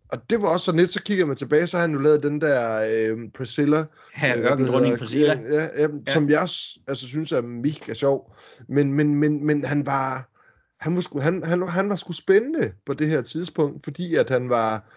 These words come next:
Speaker 1: han var også lidt sej. Han var lidt ligesom ham der, øh, Amy Hammer,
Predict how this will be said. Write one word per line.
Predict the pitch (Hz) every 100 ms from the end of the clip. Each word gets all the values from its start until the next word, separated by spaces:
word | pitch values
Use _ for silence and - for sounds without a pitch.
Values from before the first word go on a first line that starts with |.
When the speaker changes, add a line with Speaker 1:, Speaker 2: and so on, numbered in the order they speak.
| _ _
Speaker 1:
han | 131 120
var | 151
også | 160
lidt | 170
sej. | - 185 -
Han | 156
var | 185
lidt | 214
ligesom | 214 214 190
ham | 175 185
der, | 190 170 147 127 120 117 -
øh, | 127 123 - 135
Amy | 131 127 113
Hammer, | 139 143 165